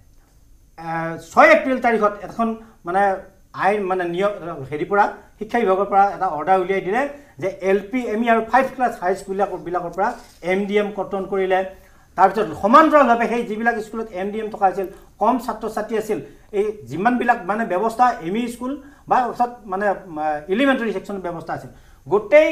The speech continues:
মানে ব্যৱস্থাবিলাক বন্ধ কৰি দিলে। ফি, কিতাপ, আহ, ফ্ৰী ইউনিফৰ্ম এইবিলাক বন্ধ কৰি দিয়াৰ লগে লগে আল্টিমেটলি তেওঁলোকে মানে এটা পৰিকল্পনা কৰিলে যে এই শিক্ষানুষ্ঠানবিলাক যদি চলি থাকে, শিক্ষানুষ্ঠানবিলাকে যদি সুবিধা পাই থাকে,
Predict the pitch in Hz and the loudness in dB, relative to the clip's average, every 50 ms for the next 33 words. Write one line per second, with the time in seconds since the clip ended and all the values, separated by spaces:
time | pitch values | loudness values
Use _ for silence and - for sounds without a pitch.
0 | 285 208 196 214 233 208 190 - - 151 190 202 - - - 226 220 214 202 147 | 0 -4 -4 -4 -4 -4 -6 -8 -4 -2 -2 -2 -2 -2 -2 -2 0 0 -2 0
1 | 143 190 196 202 220 220 196 185 156 143 139 127 120 - - - 196 202 214 208 | 0 0 2 2 2 2 0 0 -4 -6 -8 -10 -12 -14 -12 -10 -8 -8 -8 -8
2 | 208 185 165 - 202 196 190 196 - - - - _ _ _ _ 156 151 151 151 | -8 -10 -2 2 4 4 4 2 -2 -10 -20 -20 _ _ _ _ -6 -2 2 4
3 | 151 156 156 156 156 156 - - - - _ - _ _ 139 131 139 143 139 - | 4 4 4 2 0 -2 -6 -12 -20 -20 _ -20 _ _ -12 -12 -10 -10 -12 -14
4 | - - - 196 208 196 185 190 214 220 220 - 208 202 208 202 - - - _ | -16 -6 -2 0 2 2 2 2 0 -2 0 0 0 0 0 -4 -12 -16 -20 _
5 | - 214 233 247 247 233 - - 165 170 170 196 226 226 240 240 233 208 233 233 | -4 -2 0 2 2 0 0 -2 -4 -2 0 0 2 2 0 -2 0 0 0 0
6 | 240 240 226 233 226 202 - 170 202 - - - - - - - 156 190 202 196 | 0 0 -2 -2 -2 -2 -2 -2 -2 -2 -4 -8 -14 -18 -8 -2 0 2 2 2
7 | 294 294 294 294 302 294 302 302 302 262 254 262 262 254 262 269 277 285 294 269 | 2 2 2 2 2 0 -2 -2 -2 -2 -2 -2 -2 -2 0 0 2 2 2 0
8 | 202 - 175 190 226 247 240 226 233 233 233 226 233 254 262 254 247 233 254 262 | -4 -6 -8 -6 -4 -4 -2 -2 -4 -4 -4 -2 -2 -2 -2 -4 -6 -4 -2 -2
9 | 262 254 247 240 240 240 254 269 285 285 - - - - 208 240 247 247 220 233 | 0 0 0 -2 -2 -2 -2 -2 -4 -6 -10 -18 -12 -8 -4 -2 0 0 0 0
10 | 226 - 277 285 269 - 294 285 277 262 269 262 254 233 247 226 233 - - 233 | -2 -2 -2 0 0 0 0 0 0 0 0 -2 -2 -2 -4 -6 -6 -6 -6 -6
11 | 240 226 226 220 202 156 131 - - - - _ - 233 233 - 285 277 262 - | -4 -4 -4 -4 -4 -6 -6 -8 -14 -20 -18 _ -10 -10 -2 0 2 2 2 2
12 | 285 285 262 269 262 269 262 262 254 247 247 254 - - 254 233 247 214 262 269 | 0 -2 -2 0 -2 -2 -2 -2 -4 -4 -4 -6 -8 -6 -4 -2 2 4 4 4
13 | - 254 214 185 165 160 | 4 2 0 -2 -4 -6